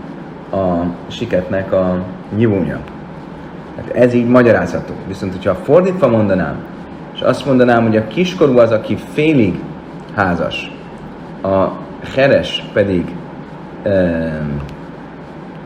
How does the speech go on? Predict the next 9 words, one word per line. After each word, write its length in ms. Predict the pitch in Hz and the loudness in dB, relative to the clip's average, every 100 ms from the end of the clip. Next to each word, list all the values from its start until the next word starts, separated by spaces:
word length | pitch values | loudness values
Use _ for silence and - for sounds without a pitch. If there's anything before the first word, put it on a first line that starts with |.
| - - - - - | -14 -14 -14 -12 -4
az, 120 | 95 | -2
aki 240 | 98 - 90 101 | -2 -2 -2 4
vagy 180 | 117 | 4
teljesen 420 | 113 107 95 90 90 | 6 4 4 0 0
házas, 360 | 87 78 76 | 0 -2 -4
vagy 140 | - 87 - - 90 | -4 -4 -6 -8 -4
nem 180 | 82 76 78 | -4 -4 -6
házas, 400 | 76 120 - - - - - - - - - | 0 0 0 -8 -14 -16 -16 -16 -16 -14 -4
akkor, 520 | 110 113 143 139 | -2 2 4 4